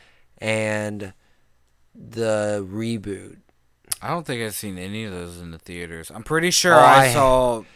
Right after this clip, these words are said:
Speaker 2: Jason Goes to, or Jason ten in the theaters.
Speaker 1: Hmm.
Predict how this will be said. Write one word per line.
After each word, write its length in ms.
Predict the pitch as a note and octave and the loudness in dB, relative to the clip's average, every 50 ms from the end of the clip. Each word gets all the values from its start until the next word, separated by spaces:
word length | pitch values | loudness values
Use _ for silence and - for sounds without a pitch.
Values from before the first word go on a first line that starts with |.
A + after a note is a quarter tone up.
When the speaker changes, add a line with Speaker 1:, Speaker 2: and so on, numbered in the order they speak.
| _ _ C3 | _ _ -10
Speaker 2:
Jason 400 | - - C3+ B2+ B2+ - C3+ A#2 | -6 -4 -2 -2 -2 -4 -6 -6
Goes 220 | A2 A2 G#2+ G2 | -6 -6 -6 -8
to, 180 | G2+ A2 G2 - - A2+ | -10 -12 -12 -10 -4 -2
or 280 | B2 A#2+ A#2 G#2+ G2 A2 - - - | 0 0 0 -2 -6 -14 -20 -20 -14
Jason 480 | - - B2 A#2 A2 - - G2 F#2+ F2+ | -10 -8 -8 -8 -8 -10 -10 -12 -14 -14
ten 460 | - G#2 G#2 G#2+ G#2+ F#2 E2 E2+ F2+ - _ _ - - _ _ _ _ | -12 -12 -10 -10 -10 -10 -12 -14 -18 -20 _ _ -20 -20 _ _ _ _
in 140 | - G2+ F#2+ | -10 -8 -8
the 100 | F2+ F2 | -8 -10
theaters. 720 | - F#2+ F2+ F2 E2+ E2+ E2 E2 D#2+ D#2+ D#2+ - - - _ _ _ _ _ _ _ - | -12 -12 -12 -12 -12 -14 -14 -14 -14 -14 -14 -14 -16 -18 _ _ _ _ _ _ _ -14
Speaker 1:
Hmm. 180 | - B2 A2 | -12 -12 -10